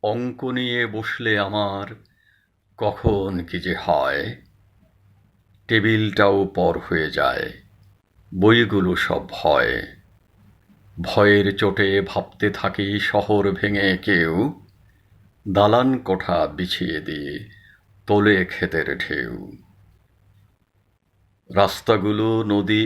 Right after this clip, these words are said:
এবং গলিরা সব খাল, ইলেকট্রিকের খাম্বাগুলো পাল্টে হলো তাল।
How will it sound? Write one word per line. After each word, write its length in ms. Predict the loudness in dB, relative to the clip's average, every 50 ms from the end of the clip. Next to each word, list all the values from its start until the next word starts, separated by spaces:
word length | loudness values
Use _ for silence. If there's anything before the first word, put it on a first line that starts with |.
| 0 0
এবং 300 | 0 0 2 2 0 0 0 -2 -4 -4
গলিরা 420 | -2 -2 0 0 2 2 2 0
সব 300 | 0 -2 -4 -4 -4 -4 -6 -8
খাল, 360 | -8 -2 0 0 0 0 -2 -4 -6 -10 -12 -16 _ _ _ _ _ _ _ _ _ _ _ _ _ _ _ _ _ _ _ 0
ইলেকট্রিকের 880 | 2 4 4 4 2 0 -6 -10 -2 -2 -2 0 2 2 2 2 2 -2
খাম্বাগুলো 800 | -2 -2 0 0 0 0 0 0 0 0 0 -4 -4 -4 -6 -8 -8 -12 -14 _ _ _ _ _ _ _ _ _ _ _ 0
পাল্টে 380 | 2 2 2 2 0 0 0 0
হলো 320 | 0 -2 -4 -4 -4 -4 -6 -8 -8 -4
তাল। 320 | -2 0 0 0 -2 -4